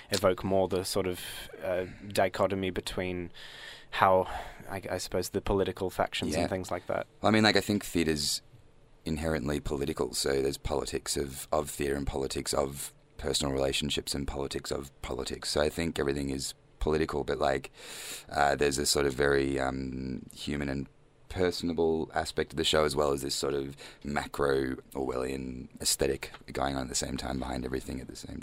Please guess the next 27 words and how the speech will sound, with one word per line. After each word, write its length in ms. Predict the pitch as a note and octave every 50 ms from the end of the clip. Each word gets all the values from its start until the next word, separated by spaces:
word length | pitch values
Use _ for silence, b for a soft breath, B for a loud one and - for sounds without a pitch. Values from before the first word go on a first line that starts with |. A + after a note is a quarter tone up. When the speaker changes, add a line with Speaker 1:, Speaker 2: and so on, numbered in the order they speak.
| - -
Speaker 2:
yeah. 200 | C2+ B1 A#1+ A#1 - - - - -
Speaker 1:
And 120 | - A2+ A2
so 220 | - C3+ C3+ C3+ -
was 160 | C3+ C3+ B2+
the 120 | B2+ C3 A#2+
decision 540 | A#2 C3 B2+ - - D#3+ D3 D#3 D#3 C#3+ B2+
to 120 | - -
make 460 | A#2 G#2+ G#2+ A2 G#2+ - - - - - -
this, 200 | - G#2 G2 - -
'cause 240 | - A#2+ G#2+ - -
it's 300 | B2 A2+ G2+ G#2+ - -
listed 340 | C3+ C3+ - - B2 A2 G#2
as, 140 | G2+ - -
like, 180 | G2 F#2 -
an 120 | F#2+ G2 -
experimental 920 | - - - - - - A#2 G#2+ G#2 G2 G2+ G2+ G2+ G2+ - - F#2 F2+ - B B B
Speaker 2:
Mm. 180 | - F2 F2+ E2+
Speaker 1:
production, 460 | - G2+ G#2 G#2 - - - F#2+ F#2+
was 80 | G2 G2+
that 180 | A#2 A#2 A2+
also 380 | - A2 G#2+ - - G#2+ G2+ G2 B B B B B B B
kind 160 | - G#2 G2
of, 80 | G2 G2
like, 180 | G2+ G2 -
an 80 | G#2 G2+
explicit 540 | G2 - - - - A2 - - G2+ - -
political 720 | - A#2 A2 A2 G#2+ - G#2 - - G#2+ G#2+ G#2+ G#2